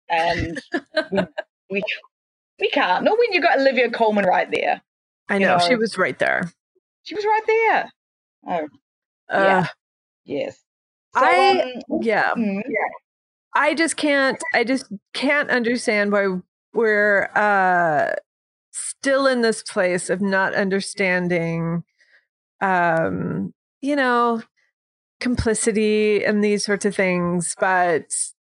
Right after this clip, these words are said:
Speaker 2: like, when the Bezos divorce happened,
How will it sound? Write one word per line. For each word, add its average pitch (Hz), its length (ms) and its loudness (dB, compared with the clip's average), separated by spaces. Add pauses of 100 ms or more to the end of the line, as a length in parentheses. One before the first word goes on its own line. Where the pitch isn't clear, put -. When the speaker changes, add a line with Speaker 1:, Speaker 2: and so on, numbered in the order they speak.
(300)
Speaker 2:
like, 269 180 -2
when 262 480 2 (420)
the 240 80 2
Bezos 240 880 2
divorce 196 420 2
happened, 165 800 -2